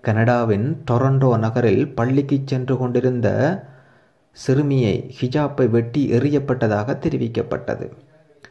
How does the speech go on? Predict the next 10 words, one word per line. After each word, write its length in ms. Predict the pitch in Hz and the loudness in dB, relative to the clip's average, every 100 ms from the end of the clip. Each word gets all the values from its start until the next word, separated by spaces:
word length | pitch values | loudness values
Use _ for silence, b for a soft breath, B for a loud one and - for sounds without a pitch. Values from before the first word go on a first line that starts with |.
| B B B | B B B
பிரதமர் 580 | - 113 120 120 113 107 156 | 0 2 2 2 2 4 2
ஜஸ்டின் 560 | 113 117 117 - 135 113 | 2 0 0 -2 -2 0
ரூட் 320 | 120 139 - - | 2 0 -2 -2
உட்பட 520 | 123 117 123 113 147 | -2 0 0 0 0
கனடா 360 | - 131 135 131 | -2 -2 2 0
நாட்டு 420 | 123 120 117 104 | 0 -2 0 0
அரசியல்வாதிகள் 1000 | 113 131 135 143 131 123 120 117 139 156 | 2 -2 -2 0 2 2 2 2 2 0
இந்த 260 | 123 120 107 | 0 0 0
நிகழ்வை 540 | 113 123 123 113 110 | 2 2 2 2 0
கண்டித்திருந்தனர். 840 | - 151 147 139 113 104 - 58 | -2 -2 -2 -2 -2 0 -2 -4